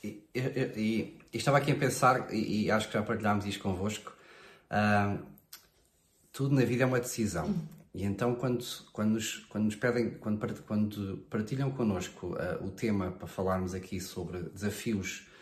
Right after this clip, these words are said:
Speaker 1: enquanto casal na parentalidade, ah, eu sinto que há dois caminhos, não é? Há o caminho que afasta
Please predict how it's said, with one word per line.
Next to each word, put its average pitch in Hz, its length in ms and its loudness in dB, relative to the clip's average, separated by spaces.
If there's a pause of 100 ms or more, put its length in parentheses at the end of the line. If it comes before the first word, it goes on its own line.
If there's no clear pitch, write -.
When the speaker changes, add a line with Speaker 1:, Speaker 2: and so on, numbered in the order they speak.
(320)
Speaker 1:
enquanto 107 340 -2
casal 98 800 0
na 92 160 -4
parentalidade, 90 800 -6 (640)
ah, 110 360 0 (360)
eu 110 100 0
sinto 120 300 -2
que - 80 0
há 127 80 4
dois 120 180 -2
caminhos, 120 480 -2
não 85 100 -2
é? 82 160 -6
Há - 80 -2
o 98 60 0
caminho 107 320 2
que 107 120 -4
afasta 139 600 -2